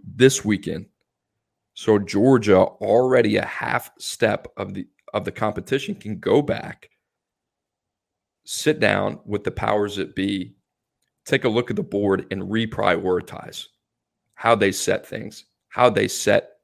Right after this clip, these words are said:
their travel schedule, what's important, what's a priority. That's an advantage. I don't care what anybody says, and, and that's Georgia taking advantage of a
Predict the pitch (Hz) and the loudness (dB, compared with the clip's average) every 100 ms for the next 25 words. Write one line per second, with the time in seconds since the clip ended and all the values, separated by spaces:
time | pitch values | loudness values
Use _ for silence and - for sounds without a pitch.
0 | _ _ _ - 101 - 110 101 95 - | _ _ _ -8 -8 -4 0 0 -2 -6
1 | - 71 - - _ - 98 110 - 95 | -4 -4 -4 -12 _ -6 0 0 0 -8
2 | - 101 92 73 - 101 - - 95 90 | -6 -6 -6 -8 -4 -4 -4 -6 -4 -2
3 | 95 92 87 _ _ _ _ _ _ _ | -4 -6 -10 _ _ _ _ _ _ _
4 | _ - 127 - 135 107 104 98 - - | _ 2 4 6 4 4 4 2 -2 -8
5 | - _ - 104 - 98 95 98 95 92 | -20 _ -4 -4 0 0 2 0 -2 -4
6 | 92 - - 98 92 101 92 - - 92 | -6 -6 -8 -8 -8 -8 -10 -10 -6 -4
7 | 92 - 95 87 - 101 95 98 98 98 | -6 -2 0 0 -2 -4 0 0 2 0
8 | 104 - 92 90 95 90 92 95 101 110 | 0 -2 -2 -4 -6 -6 -4 -4 -4 -8
9 | - _ _ _ _ _ - 98 95 | -16 _ _ _ _ _ -2 2 2